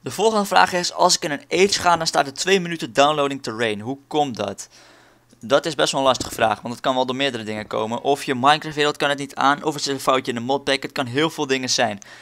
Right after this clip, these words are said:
Dat is ook een beetje het probleem van Minecraft errors. Er kan aan heel veel verschillende soorten dingen liggen. Wat heb je nog? Ga je nog Vitabeast Horizon doen? Ehm, ja, dat ga ik nog wel doen. Alleen na de series van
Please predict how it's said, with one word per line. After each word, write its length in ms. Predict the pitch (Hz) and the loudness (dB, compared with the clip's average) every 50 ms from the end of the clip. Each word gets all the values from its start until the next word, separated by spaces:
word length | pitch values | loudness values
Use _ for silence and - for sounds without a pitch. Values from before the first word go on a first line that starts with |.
| - - | -8 -4
Dat 100 | 143 147 | -2 0
is 80 | - | 2
ook 80 | 175 165 | 0 0
een 60 | 175 | 0
beetje 160 | 170 160 156 | 0 0 -2
het 80 | 165 - | -2 -4
probleem 300 | 160 151 151 151 147 139 | -4 0 0 0 0 0
van 180 | - 147 131 120 | -2 -6 -2 2
Minecraft 420 | 135 147 151 151 151 135 - - | 2 2 2 2 -2 -10 -8 -4
errors. 320 | - 127 120 117 113 - | -2 0 0 0 -2 -4
Er 60 | 139 - | -4 -2
kan 140 | 151 147 | -2 -2
aan 80 | 143 139 | -2 -4
heel 300 | 117 113 123 139 165 165 | -6 -6 -2 0 0 0
veel 160 | - - 143 | -2 -4 -8
verschillende 340 | 135 - - - 127 127 120 | -6 -6 -6 -6 -6 -6 -6
soorten 200 | - 120 113 107 | -6 -8 -8 -10
dingen 220 | 101 117 110 110 | -10 -8 -6 -4
liggen. 420 | 117 127 120 - - 107 113 123 - - - - - - - - - _ _ _ _ _ _ _ _ | -2 -2 -2 -4 -4 -6 -6 -8 -8 -12 -20 -20 -20 -20 -20 -20 -20 _ _ _ _ _ _ _ _
Wat 120 | - - 127 | -12 -10 -10
heb 100 | 123 - | -10 -10
je 80 | 104 101 | -12 -14
nog? 220 | - - - - | -14 -16 -10 -4
Ga 100 | - 143 | -2 0
je 60 | 135 | 0
nog 120 | 143 143 - | 0 -2 -6
Vitabeast 460 | - - 160 - 139 135 143 135 - | -6 -8 -8 -6 -6 -6 -4 -4 -2
Horizon 500 | 117 117 117 127 127 135 143 - 156 147 | -2 2 4 4 4 4 2 -2 -6 -8
doen? 360 | 143 151 151 151 156 165 - | -8 -8 -6 -6 -8 -10 -10
Ehm, 400 | - - 131 127 123 120 120 117 - | -4 -2 0 2 2 2 0 -2 -2
ja, 200 | 120 120 131 160 | 4 8 8 8
dat 80 | 160 160 | 8 6
ga 120 | - 156 | 2 0
ik 60 | 156 | 0
nog 80 | 147 139 | 0 -2
wel 120 | 139 143 | -6 -4
doen. 240 | 127 139 156 160 - | -4 -4 -4 -6 -6
Alleen 320 | - - 139 139 127 117 120 | -6 -4 -4 -4 -4 -4 -2
na 320 | 135 147 160 160 160 147 | 2 4 4 4 2 0
de 120 | 107 135 | -2 -2
series 420 | 131 - - 151 147 143 147 - - | 0 2 2 2 2 2 0 -2 -4
van 280 | - 139 131 131 135 | -2 -2 -2 -2 -6